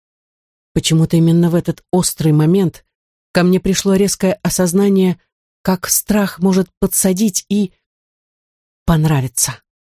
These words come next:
Адреналин, который питает мои клетки рядом с этим человеком. Я заставила себя сдвинуться с места и уверенным шагом подойти к Темурезу.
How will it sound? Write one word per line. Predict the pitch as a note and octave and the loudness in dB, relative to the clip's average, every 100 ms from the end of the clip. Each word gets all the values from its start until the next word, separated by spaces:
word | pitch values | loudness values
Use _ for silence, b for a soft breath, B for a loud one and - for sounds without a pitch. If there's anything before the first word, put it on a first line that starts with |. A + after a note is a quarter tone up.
| _ _ _ _ _ _ _ _ - | _ _ _ _ _ _ _ _ -4
Адреналин, | E3 E3 A3 A#3 B3 A3+ D#3+ | 0 2 2 2 2 0 0
который | - - F#3 F#3 | -2 -2 0 0
питает | G3+ F#3+ F#3+ F#3 | -2 -2 -2 0
мои | F#3 F3+ F3+ | 0 0 0
клетки | G3 G3 - | -2 -4 0
рядом | F#3+ G3 F3+ F3+ | 0 2 0 -2
с | - | -2
этим | F3 F#3 | -2 -2
человеком. | F3+ F#3 F#3+ D#3+ B2+ C3 C3+ _ _ _ _ _ _ _ _ _ - | -2 0 0 -2 -4 -6 -6 _ _ _ _ _ _ _ _ _ -2
Я | D#3+ | 0
заставила | D3 F3 - - D#3 C#3+ | 0 -2 -2 -4 -2 -2
себя | - D3 D3+ C3+ _ _ _ | -4 -2 -2 -2 _ _ _
сдвинуться | C#3+ D#3 F3 D#3+ - D#3 | -4 0 2 0 -2 -6
с | - | -2
места | F3 F#3 - G3+ - _ _ _ - | 0 0 -2 -4 -4 _ _ _ -4
и | C#4+ | 0
уверенным | A#3 E3+ A#3+ A#3+ G#3 F#3+ | 2 2 2 2 2 0
шагом | - G3 G#3 G#3+ F#3+ _ _ _ _ _ | -2 -2 0 -2 -4 _ _ _ _ _
подойти | G#3 G3 G#3 - - | 0 2 0 -2 -4
к | G3 | -4
Темурезу. | - G3+ F#3+ D#3 B2 C#3+ | -2 0 2 0 -2 -6